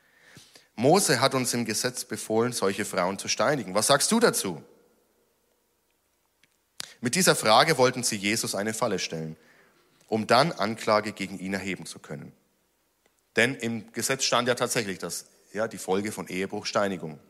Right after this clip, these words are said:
sein sollte, im alttestamentlichen Gesetz. Als sie jedoch, äh,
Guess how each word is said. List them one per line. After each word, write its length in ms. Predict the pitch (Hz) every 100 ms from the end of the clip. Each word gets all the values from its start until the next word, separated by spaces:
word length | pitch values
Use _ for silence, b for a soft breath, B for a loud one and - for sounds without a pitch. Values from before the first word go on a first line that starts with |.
| _ -
sein 280 | - 78
sollte, 200 | 78 78
im 100 | 85
alttestamentlichen 880 | 90 110 104 87 82 80 80 - - - _ _ -
Gesetz. 540 | - - - - - b b b b b b b - 147 80 - 85 - _ _ _ _ _ _ _ _ _ _ _ _ _ _ _ _ _ _ _ - B B B -
Als 220 | 170 196
sie 80 | 165
jedoch, 380 | 185 180 - - - -
äh, 200 | 110